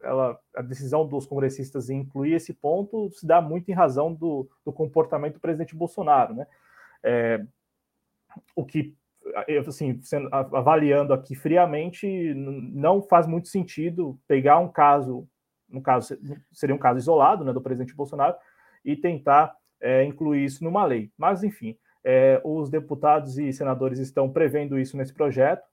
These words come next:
né? Até porque eles consideram que esses perfis são de interesse amplo. E, por fim, é, isto aqui, ó, há uma, há pessoas, né, há especialistas, enfim, há, há pessoas que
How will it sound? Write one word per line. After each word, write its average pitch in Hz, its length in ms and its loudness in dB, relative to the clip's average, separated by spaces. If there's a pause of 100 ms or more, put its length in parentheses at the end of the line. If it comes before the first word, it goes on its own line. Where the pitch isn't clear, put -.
né? 135 300 -8
Até 135 240 -2
porque 135 320 -4
eles 135 160 -4
consideram 139 580 0
que 135 100 -8
esses 131 160 -8
perfis 131 460 -6
são 175 320 2 (340)
de 147 120 -4
interesse 135 560 0
amplo. 208 420 2 (340)
E, 202 140 -2
por 262 280 -4
fim, - 420 -4 (180)
é, 139 580 2
isto 165 200 -4
aqui, 208 260 0
ó, 180 160 2 (140)
há 175 160 2
uma, 180 420 2 (380)
há 156 120 0
pessoas, 165 540 0
né, 147 180 -4
há 156 120 0
especialistas, 139 800 -6
enfim, 135 260 -12
há, 139 180 -4 (400)
há 127 220 0
pessoas 139 380 -4
que 127 440 -8